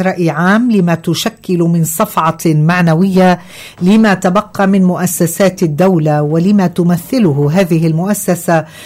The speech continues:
في وجدان اللبنانيين لتختصر ذاكرة وطن. قرار الإقفال جاء بقرار من وزير الإعلام بعد كباش مع نقابة الموظفين الذين يعانون من تدني قيمة الأجور،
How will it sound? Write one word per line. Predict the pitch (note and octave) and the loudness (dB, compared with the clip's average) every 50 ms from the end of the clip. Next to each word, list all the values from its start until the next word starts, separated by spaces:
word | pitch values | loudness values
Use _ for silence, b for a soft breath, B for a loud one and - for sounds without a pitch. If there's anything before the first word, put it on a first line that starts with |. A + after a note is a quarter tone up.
| B B B | B B B
في | B - B3 A#3 | B 0 2 2
وجدان | G#3 E3+ D#3+ D3+ C#3 C#3 D3 F3+ G3 G#3+ G#3+ G#3+ | 2 2 0 -2 -2 -2 0 2 2 2 2 2
اللبنانيين | G3+ F3+ D#3+ E3 E3 D#3 E3 E3+ E3+ E3 D#3+ D3 E3+ F#3+ G3+ G#3+ A3 A3 | 2 2 2 0 0 0 0 2 2 2 0 0 2 2 2 2 2 2
لتختصر | F#3+ E3+ E3+ - F3 - - - - - G#3+ G#3 - - - F#3 E3+ E3+ | 0 -2 -2 -2 -4 -6 -6 -12 -6 -4 -4 -4 -4 -4 -2 0 0 0
ذاكرة | E3 D3+ D3+ E3+ E3+ E3+ - F#3+ E3 E3 D#3+ D#3+ - | 0 2 0 0 -2 0 -2 0 0 0 0 0 -2
وطن. | E3+ E3 D#3+ - E3+ D#3+ D3+ D3 C3 B B B B B B B B B | -2 -2 0 0 0 0 0 -2 -4 B B B B B B B B B
قرار | B3+ B3+ C4 C#4 C#4+ C#4 B3+ A3+ | 0 2 4 4 2 4 2 2
الإقفال | G3+ F3+ F3 F3+ - G#3 G#3 G3+ G3 | 2 0 -2 -2 -2 0 2 2 2
جاء | F#3 F3 F#3+ G3+ G3 F#3 F#3+ | 2 2 2 0 2 0 0
بقرار | E3+ F#3 F3+ - - F#3 F3+ F#3 F3+ F3+ F3+ F3 F3+ F3 | 0 0 -2 0 -2 0 2 2 2 2 2 2 0 0
من | F3 F3 F3 F3 | 0 0 0 0
وزير | F3 E3+ E3 D#3+ F#3 G3 F#3 | 0 0 0 0 2 2 2
الإعلام | E3+ E3 D#3+ E3+ E3 D#3+ E3 E3 F3 G3 A3 B3+ C4+ A#3 F3+ | 2 0 -2 -2 -2 -2 0 0 2 2 2 0 0 0 0
بعد | E3+ E3+ E3 E3 D#3+ D3+ | 0 0 0 0 0 0
كباش | D#3+ D#3 D#3+ - F#3 D#3 F#3 G3+ G#3 - - - | -2 -2 -2 -2 -2 0 0 0 0 -2 -2 0
مع | A3 G3+ G3 F#3 E3+ D#3+ | 0 2 2 0 0 0
نقابة | D#3 D#3 D#3 - - G#3 G3 E3 E3 D#3+ - - | -2 -4 -4 -4 -2 -2 0 -2 -4 -4 -4 -4
الموظفين | E3+ D#3 D#3 E3 E3 E3 D#3+ D3 D#3+ D#3 E3 - A3+ G#3+ F#3 D#3 D3+ C#3 B B B B B B B B | -4 -4 -2 -2 -2 -2 -2 -2 -4 -4 -4 -2 0 0 0 0 0 -4 B B B B B B B B
الذين | G#3+ G#3 G3+ G3 F3+ E3+ G3+ G#3 G3+ | 0 2 4 4 4 4 2 2 4
يعانون | G3 F3+ E3+ E3 E3 D#3+ D3 E3 E3+ E3 E3 F3+ G#3+ A#3+ A3+ A3+ A3+ | 2 2 2 2 2 2 0 0 2 2 2 2 2 2 2 2 2
من | A3 G#3 E3+ D3 - | 2 2 2 0 -2
تدني | - F3 E3 F#3+ - A3+ G#3 F3+ E3 | -2 -2 0 2 2 2 2 0 0
قيمة | - - - A#3+ A3 F#3 D#3+ D#3 D#3+ - | -4 -4 -2 0 2 2 2 0 -2 -2
الأجور، | F3+ E3 E3 - E3 D3 E3+ F#3+ G#3 A3 A#3+ C4 | -2 -2 0 0 -2 0 0 2 2 2 0 0